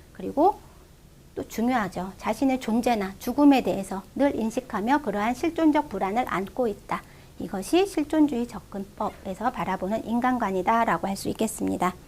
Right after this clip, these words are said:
제가 그, 이 강의 이론을 진행을 해드릴 때 거기서도 각 이론마다의 개념이라든지 인간관은 매우 중요하다라고 했는데 이런 식으로 출제가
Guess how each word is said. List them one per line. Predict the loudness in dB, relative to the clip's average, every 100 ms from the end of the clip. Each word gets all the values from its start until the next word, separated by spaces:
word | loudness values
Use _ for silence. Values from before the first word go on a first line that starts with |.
| -20 -20 -20 -20 -20 -20
제가 | 0 10 12 12 12 6
그, | 4 6 6 2 0
이 | -2 -2
강의 | 4 8 10 10 10 8
이론을 | 6 6 4
진행을 | 0 0 2 2
해드릴 | 2 2 0 -2 -4
때 | -4 -4 -4
거기서도 | -4 -2 -2 -2 2 2
각 | 4 2 4
이론마다의 | 6 10 10 8 4 0 0 -4 -12 -14
개념이라든지 | 2 6 8 8 6 2 -4 -4
인간관은 | 2 4 6 4 2 -2 -2
매우 | -2 -4
중요하다라고 | -4 0 0 0 -2 -4 -4
했는데 | -4 0 0 0 -14 0
이런 | 6 6
식으로 | 4 -2 -4
출제가 | -2 -4 0 0 2 0